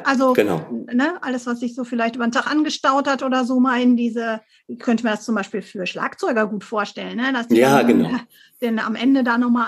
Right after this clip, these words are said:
Speaker 1: einmal
Speaker 2: Ja,
Speaker 1: so richtig
Speaker 2: aber
Speaker 1: Dampf ablassen.
Speaker 2: weißt du, das ist genau das Problem von vielen, die, die spielen immer nur das, was sie können.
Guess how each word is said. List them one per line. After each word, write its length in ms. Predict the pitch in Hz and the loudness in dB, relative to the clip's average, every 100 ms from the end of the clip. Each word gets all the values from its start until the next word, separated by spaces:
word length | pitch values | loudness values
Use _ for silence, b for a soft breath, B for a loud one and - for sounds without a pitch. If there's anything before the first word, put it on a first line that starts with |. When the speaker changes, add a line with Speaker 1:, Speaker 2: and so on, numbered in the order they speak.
| 226 | -2
Speaker 1:
einmal 360 | 247 226 233 240 _ _ _ | -2 -2 -4 -10 _ _ _
Speaker 2:
Ja, 220 | - 240 | -2 -2
Speaker 1:
so 80 | 226 | -4
richtig 300 | 233 - 285 | -6 -4 2
Speaker 2:
aber 180 | 160 - | 4 4
Speaker 1:
Dampf 180 | 240 | 4
ablassen. 460 | 240 - - 208 - _ _ | 0 -6 -12 -12 -14 _ _
Speaker 2:
weißt 180 | 165 180 | 2 4
du, 40 | |
das 140 | 160 | 2
ist 120 | 185 - | 0 2
genau 220 | 170 175 | 4 4
das 180 | 170 - | 2 0
Problem 280 | 156 185 | 2 2
von 180 | 190 117 | 2 -4
vielen, 560 | - - 190 120 143 185 | -6 -6 0 2 0 -2
die, 320 | 143 - 120 | -6 -6 -8
die 140 | 139 | -8
spielen 380 | 139 - 190 185 | -8 -8 -4 -2
immer 180 | 139 147 | 0 0
nur 120 | 139 | 0
das, 220 | 143 151 | 0 -2
was 140 | 131 - | -4 -10
sie 120 | 117 | -12
können. 500 | - 147 107 120 - | 0 2 2 0 -6